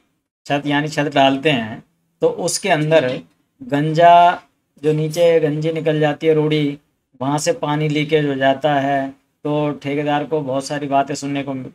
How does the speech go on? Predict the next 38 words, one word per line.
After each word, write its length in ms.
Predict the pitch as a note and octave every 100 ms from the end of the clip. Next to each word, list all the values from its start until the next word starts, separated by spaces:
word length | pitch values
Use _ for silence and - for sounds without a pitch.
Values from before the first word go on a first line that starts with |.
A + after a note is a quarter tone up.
| -
मिलती 360 | C3 C3 C#3+ C#3+
है। 280 | B2+ A2+
तो 400 | D3+ _ _ -
इसलिए 600 | D#3 D#3 E3 E3+ E3 E3 E3 - _ _ _ -
जो 160 | D3 E3
भी 160 | F3+
आप 240 | E3+ D#3+ D#3
नए 360 | C#3 D3 D#3
ठेकेदार 500 | D#3 D3 D3+ D3+ D3+
बनने 300 | C#3 D3 D3
जा 160 | D3 D3
रहे 140 | D3
हो 280 | D3 C#3+ C#3 _ -
और 140 | C#3
ये 220 | C3+ C#3+ C#3 -
ठेकेदार 440 | C3+ C3+ C#3 C#3
हैं 540 | B2+ C#3+ B2 A#2 C3+ _ _ _ _ _ C3
जो 60 |
अभी 180 | C3+ D3
काम 280 | C3+ C3+ C#3+
कर 160 | D3 D3
रहे 100 | D#3+
हैं 100 | C#3+
प्रेजेंट 340 | B2+ B2 A#2+
में, 200 | C#3+ G#3
तो 580 | - _ _ D#3 D#3+ D#3+
कुछ 340 | E3 F#3+ -
इन 160 | F#3 F#3
चीज़ों 320 | F3+ E3+ E3+
का 120 | E3
विशेष 400 | D#3+ D3+ - F3+
ध्यान 260 | C3 B2 A#2
रखें। 240 | G#2+ - - _ _ _ _ _
तो 40 | C#3
दोस्तों, 260 | F3 F3 -
इसके 340 | F#3 - G#3
लिए 440 | F#3 D#3+ D3 G#3 - _ _ _
आपको 340 | D3+ D#3 F#3